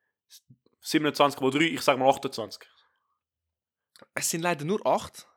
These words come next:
Speaker 2: was mich auch
Speaker 1: Oh.
Speaker 2: überrascht.
Speaker 1: Oh shit.
Speaker 2: Ähm,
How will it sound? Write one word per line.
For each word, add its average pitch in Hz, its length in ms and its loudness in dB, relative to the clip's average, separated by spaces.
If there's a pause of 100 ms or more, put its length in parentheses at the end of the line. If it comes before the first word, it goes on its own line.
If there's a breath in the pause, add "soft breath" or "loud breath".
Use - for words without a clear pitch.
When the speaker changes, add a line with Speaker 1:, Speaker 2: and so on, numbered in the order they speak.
Speaker 2:
was 135 160 -12
mich - 100 -14
auch 135 120 -8
Speaker 1:
Oh. 139 80 6
Speaker 2:
überrascht. 147 500 -4 (280)
Speaker 1:
Oh 143 180 -8
shit. 147 360 -14 (200)
Speaker 2:
Ähm, 127 360 -4